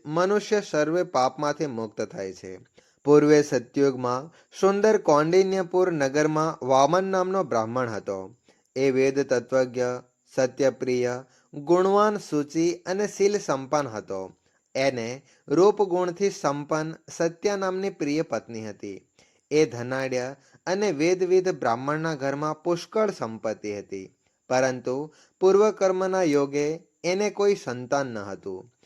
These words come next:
પુત્ર વિનાનું ઘર શૂન્ય અને સ્મશાન જેવું ભાસે છે. એટલે આ દંપતી દુઃખી રહેતા અને દિને દિન શરીરે કૃશ થતા જતા. એક દિવસ શુભ મુહૂર્તમાં દેવર્ષિ નારદ એમના ઘરે પધાર્યા. એટલે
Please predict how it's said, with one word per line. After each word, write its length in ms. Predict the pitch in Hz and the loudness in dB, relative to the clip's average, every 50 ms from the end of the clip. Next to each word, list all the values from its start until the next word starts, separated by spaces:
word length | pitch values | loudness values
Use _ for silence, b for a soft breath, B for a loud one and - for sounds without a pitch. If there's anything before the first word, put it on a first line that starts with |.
| _ - | _ 4
પુત્ર 380 | 170 175 170 - 185 180 180 | 4 4 4 4 6 6 6
વિનાનું 500 | 175 170 165 160 156 151 151 147 147 143 | 8 6 6 4 4 2 2 0 0 -2
ઘર 380 | 113 120 127 131 135 139 139 - - - - | -4 -4 -2 -2 -2 -2 -2 -6 -12 -8 -4
શૂન્ય 260 | - 185 185 196 202 202 | -2 0 0 2 2 2
અને 240 | 196 196 196 196 | 2 2 2 0
સ્મશાન 600 | 185 - - 156 143 139 135 - 165 165 165 170 | -2 -2 -4 -2 -2 -2 -2 0 0 0 0 0
જેવું 240 | 156 165 165 165 156 | 0 2 2 2 0
ભાસે 460 | 120 - 104 107 107 - - 113 107 | -2 -4 -6 -6 -6 -6 -6 -6 -6
છે. 300 | 101 - - 101 95 95 101 _ _ - | -8 -8 -12 -16 -16 -16 -20 _ _ 0
એટલે 480 | 131 135 131 131 123 120 120 127 139 139 b b b b b _ | 2 2 2 0 0 0 0 0 -2 -4 b b b b b _
આ 180 | - 175 196 208 | 8 8 8 8
દંપતી 560 | 185 190 185 185 175 180 190 185 - 196 185 | 8 4 2 2 0 0 -2 0 2 2 2
દુઃખી 400 | 170 127 123 120 - - 156 151 | 2 2 0 -2 0 0 2 2
રહેતા 560 | 139 127 107 104 98 - 117 123 131 147 156 b b b b _ | 2 2 0 0 -2 -2 -2 0 0 -2 -4 b b b b _
અને 260 | 165 180 196 208 208 | -2 -2 0 0 0
દિને 400 | 175 143 147 151 156 160 175 180 | 0 2 2 2 2 2 0 0
દિન 220 | 170 165 175 175 180 170 - - - - | 2 2 2 0 0 -4 -10 -10 -2 2
શરીરે 420 | 196 202 208 214 214 202 220 208 | 4 6 6 6 6 4 2 0
કૃશ 420 | 202 - 160 170 180 180 170 - | -2 0 0 2 2 2 0 -2
થતા 380 | 175 - - 120 107 117 110 101 | -6 -6 -6 -4 -2 -2 -2 -2
જતા. 500 | 98 104 98 85 - 98 98 95 95 98 - _ _ _ _ _ _ - | -2 -4 -6 -6 -6 -8 -8 -8 -10 -14 -18 _ _ _ _ _ _ 2
એક 280 | 143 147 147 135 127 | 2 4 2 2 -2
દિવસ 340 | 123 120 117 117 123 127 131 - b b b b b b | -4 -2 -2 0 0 -2 -2 -6 b b b b b b
શુભ 300 | - - 196 208 202 208 | 2 6 6 6 6 6
મુહૂર્તમાં 840 | 208 202 185 175 175 180 185 180 - 185 180 185 185 190 185 - - | 4 2 2 2 2 2 2 0 0 -2 0 0 0 0 -2 -4 -2
દેવર્ષિ 440 | 131 139 147 151 160 156 156 - 180 165 | 2 2 4 4 4 2 0 -2 -6 -4
નારદ 540 | 151 135 123 120 123 123 135 143 143 - - - | -4 -4 -2 0 0 2 0 0 -2 -4 -8 -6
એમના 280 | 160 165 175 185 180 | -6 -4 -2 -2 -4
ઘરે 300 | 147 113 113 113 120 123 | -2 -2 -2 0 0 0
પધાર્યા. 600 | 110 110 101 95 95 98 98 95 98 95 92 92 - _ _ _ - | 0 -2 -6 -6 -6 -8 -8 -6 -8 -10 -10 -12 -16 _ _ _ -6
એટલે 480 | 120 127 123 - 120 117 117 123 135 | -6 -6 -6 -6 -6 -4 -4 -4 -6